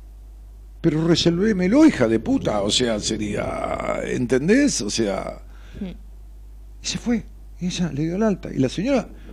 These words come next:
Speaker 1: pobre, ella va a un profesional, ¿qué mierda va a hacer? Dice, "Bueno, me dio el alta, me di cuenta de eso, ¿será que se me iba a resolver?". ¿Qué se le va a resolver? Salió con uno peor, más pelotudo todavía.
Speaker 2: Obvio, sí.
Speaker 1: <laughs> Claro, sí. Entonces, Imperial le dijo un día,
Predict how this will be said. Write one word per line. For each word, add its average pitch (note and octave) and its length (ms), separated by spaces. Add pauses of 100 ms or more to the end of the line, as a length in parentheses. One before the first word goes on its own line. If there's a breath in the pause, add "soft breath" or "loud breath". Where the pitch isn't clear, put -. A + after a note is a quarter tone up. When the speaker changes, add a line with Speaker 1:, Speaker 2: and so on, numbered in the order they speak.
(100)
Speaker 1:
pobre, B3+ 340 (100)
ella G3 180
va C3+ 60
a - 20
un B2 100
profesional, A#2+ 640
¿qué D3 100
mierda C#3 280
va G2+ 60
a - 20
hacer? D#2 180
Dice, F2+ 180
"Bueno, A3 180
me F#2+ 100
dio A#2+ 100
el F3 80
alta, G3 240 (300 loud breath)
me A2+ 100
di C3 100
cuenta E3 360
de F#3 80
eso, G#3+ 240 (360 loud breath)
¿será C3+ 380
que B2 140
se - 120
me A2+ 120
iba B2 140
a - 20
resolver?". C3+ 480
¿Qué G#3 100
se A#3 140
le B3 40
va A3+ 100
a - 20
resolver? A#2 400
Salió C#3+ 240
con D3+ 120
uno D#3 160
peor, A2+ 360
más A#2 180
pelotudo B2 500
todavía. B2 640
Speaker 2:
Obvio, E3+ 420
sí. - 160
Speaker 1:
<laughs> F3+ 180
Claro, A3+ 260 (160)
sí. - 340 (300 loud breath)
Entonces, F#3 480
Imperial E3+ 380
le D#3+ 80
dijo D#3+ 200
un D3 120
día, - 360